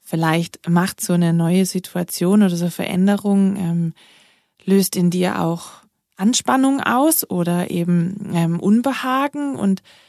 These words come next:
vielleicht auch so, so, so das Gefühl nach Rückzug und lieber, ähm, wieder ins alte Gewohnte gehen, anstatt sich der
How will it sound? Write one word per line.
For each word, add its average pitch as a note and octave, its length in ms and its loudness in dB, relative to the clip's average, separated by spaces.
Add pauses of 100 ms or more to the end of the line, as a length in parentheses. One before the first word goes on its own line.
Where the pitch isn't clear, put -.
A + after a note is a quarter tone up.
(480)
vielleicht G3+ 540 2
auch F#3 160 -2
so, F#3+ 380 0
so, F#3+ 220 0
so F3 400 0
das G3 280 -8
Gefühl G#3 320 0
nach G3 280 2
Rückzug E4 840 0
und G3 300 2
lieber, G#3 560 0
ähm, F#3 1120 -2
wieder G#3 220 2
ins G3+ 120 0
alte G3+ 360 0
Gewohnte G#3 580 0
gehen, D4 680 -2
anstatt - 640 -2
sich - 280 -4
der F#3 180 0